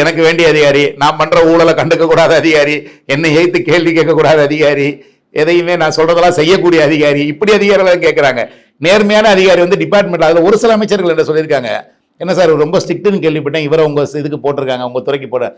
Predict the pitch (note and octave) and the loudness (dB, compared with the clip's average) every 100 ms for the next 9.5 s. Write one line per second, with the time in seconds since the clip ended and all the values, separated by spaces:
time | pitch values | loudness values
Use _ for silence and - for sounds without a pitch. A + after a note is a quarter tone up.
0 | _ - D3 E3+ D#3+ C#3+ B2 C3+ A2 B2 | _ -10 -2 0 0 -2 -2 -2 -2 -4
1 | C3+ C3+ C3+ D3+ C#3 C3+ C3+ C#3 B2+ G#2 | -4 -2 -4 -4 -4 -4 -4 -2 -4 -8
2 | _ _ C#3+ D3 C#3+ C#3 C3 D3+ D3 C#3+ | _ _ -4 0 0 0 0 0 0 0
3 | C3+ C3 C3+ A#2+ D3+ D3 C#3+ D3 D3 C#3 | 0 -2 -4 -2 -2 0 2 2 2 0
4 | C3 C3+ B2+ B2+ A#2+ - _ _ _ _ | -2 -2 0 0 -2 -6 _ _ _ _
5 | E3 F#3 A3 F#3 E3 E3 E3 G3 F#3 F3 | -2 0 0 0 0 -2 0 2 2 2
6 | F3 F3 E3 D3+ E3 D#3 E3+ E3 C#3+ C3+ | 0 0 0 2 2 2 2 2 0 0
7 | C3+ B2+ A2+ - _ - C3 D3+ D3 C3 | 0 0 -2 -8 _ -4 -2 -2 -2 -2
8 | A2 - E3+ E3+ E3+ D#3 D3+ D3+ C#3+ C#3+ | -2 -2 -2 0 2 2 2 2 2 -2
9 | C#3+ C#3+ C3+ B2+ A#2+ | -2 -2 0 -2 -2